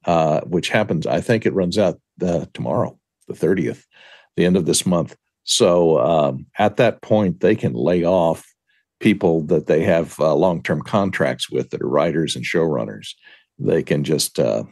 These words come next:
let, let them out of their con-, they terminate their contract, uh, after a certain period of time, a force majeure sets in.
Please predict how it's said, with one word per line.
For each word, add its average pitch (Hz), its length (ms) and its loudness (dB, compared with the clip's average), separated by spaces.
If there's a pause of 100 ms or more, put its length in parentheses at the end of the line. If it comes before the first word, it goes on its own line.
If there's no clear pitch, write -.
(220)
let, 76 320 -4
let 98 220 0
them 76 120 0
out 73 140 -2
of 71 80 -2
their 71 140 0
con-, 82 340 -2
they 76 300 -2
terminate 78 440 -2
their 60 140 -4
contract, 76 800 -2
uh, 62 260 -8
after 64 460 -4 (160)
a - 80 -8
certain - 320 -2
period 73 260 -6
of 58 100 -8
time, 71 260 -6
a 62 40 -8
force - 320 -8
majeure - 300 -8
sets - 340 -8
in. 131 260 -6